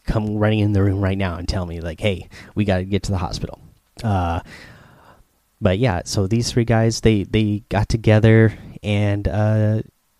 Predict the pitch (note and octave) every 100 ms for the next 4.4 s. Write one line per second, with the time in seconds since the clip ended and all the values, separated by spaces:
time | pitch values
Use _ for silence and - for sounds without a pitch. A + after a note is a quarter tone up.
0 | _ _ _ _ _ _ _ _ _ -
1 | A2+ A2+ G#2+ A2+ A#2 A#2 A#2 A2+ - -
2 | A2+ A2 A2 A2 A2 G2 G#2 G2+ G2+ G#2
3 | G2+ - - G2+ G2 - B2+ A#2+ A#2+ A2
4 | A2+ C3 C3 -